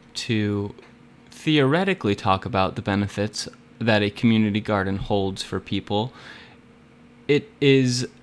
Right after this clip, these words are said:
a lot more work and a lot more effort than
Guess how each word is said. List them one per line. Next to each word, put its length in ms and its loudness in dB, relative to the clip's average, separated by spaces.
a 60 2
lot 400 2
more 260 2
work 460 0
and 300 2
a 40 0
lot 300 2
more 280 0
effort 500 -2
than 460 2